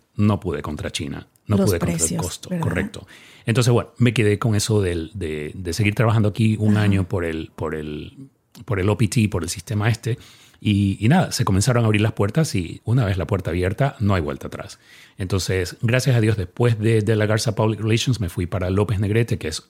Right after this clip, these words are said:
Speaker 1: una de las agencias más grandes de Estados Unidos.
Speaker 2: Ujú.
Speaker 1: Y ellos me ayudaron con la visa de trabajo y eventualmente la residencia y ahora ciudadanía.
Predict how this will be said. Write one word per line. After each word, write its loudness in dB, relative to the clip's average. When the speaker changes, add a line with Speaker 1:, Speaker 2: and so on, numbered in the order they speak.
Speaker 1:
una 4
de 2
las -2
agencias -2
más 0
grandes 2
de 0
Estados 2
Unidos. 4
Speaker 2:
Ujú. 4
Speaker 1:
Y 0
ellos 2
me 2
ayudaron -2
con -4
la -4
visa -4
de -6
trabajo 0
y -4
eventualmente -4
la -6
residencia -8
y -8
ahora -8
ciudadanía. -12